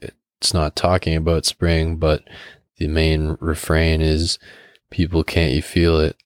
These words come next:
Love is everywhere." So that's a, a very optimistic, uh, bit of imagery, but Jive Talkin' just makes me think of this time of year much more.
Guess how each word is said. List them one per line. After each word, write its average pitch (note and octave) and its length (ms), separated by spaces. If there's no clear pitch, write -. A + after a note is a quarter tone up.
Love E2 340
is D#2 140
everywhere." D#2 760
So - 220
that's D#2+ 220
a, D#2 320
a D2+ 60
very E2 280
optimistic, D#2 1040
uh, E2+ 340
bit E2+ 180
of D#2 180
imagery, E2+ 520
but E2 300
Jive D#2+ 300
Talkin' D#2+ 420
just - 500
makes E2+ 360
me D#2+ 100
think D2+ 280
of D#2 220
this - 180
time D2 240
of D2 120
year D2+ 140
much D2+ 300
more. D#2 340